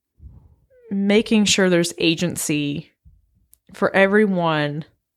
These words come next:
in a relationship, whatever that dynamic looks like in a home. Um, whether it's people, dogs, cats,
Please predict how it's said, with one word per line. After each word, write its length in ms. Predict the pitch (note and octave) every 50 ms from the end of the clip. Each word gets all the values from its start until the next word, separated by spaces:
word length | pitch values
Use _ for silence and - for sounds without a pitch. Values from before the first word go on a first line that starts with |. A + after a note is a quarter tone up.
| _ _ -
in 220 | F#3 F3 E3 D#3+
a 100 | D#3 D3+
relationship, 800 | D3+ D#3 D3+ C#3 B2+ D3+ - - - E3+ - - - - - -
whatever 380 | F3 E3 D#3+ D#3+ D#3 D#3+ D#3+ D#3
that 320 | D#3 - E3 - - F#3
dynamic 560 | - E3 D3 D3+ D#3 C#3+ C#3+ C#3+ C3+ - -
looks 240 | - - - - -
like 200 | - - - -
in 80 | - -
a 60 | -
home. 440 | - - - - - - D3+ D#3+ - _ _ _ _ _ _ _ _ _ _ _ _ _ _ _ _ - - _ _ _ _ _ _ - F3
Um, 480 | F3 F3 D#3+ D3+ D3+ D3 C#3 - E3+ - _ _ _ _ _ _ _ _ _ -
whether 260 | A3 F3+ F3 E3 D#3+
it's 160 | - - - -
people, 680 | - - - G3+ F3+ E3+ - E3 D#3+ D#3 D3+ D3+ C#3 - _ _ _ _ _ _ _ _ _ _ _ _ _ _ _ _ _ - F3
dogs, 680 | - F3+ E3+ D#3 C#3+ C#3 C#3+ C#3+ C#3+ D3+ - - -
cats, 720 | - - F#3 E3 C#3+ C3 B2 A#2+ - - - - - -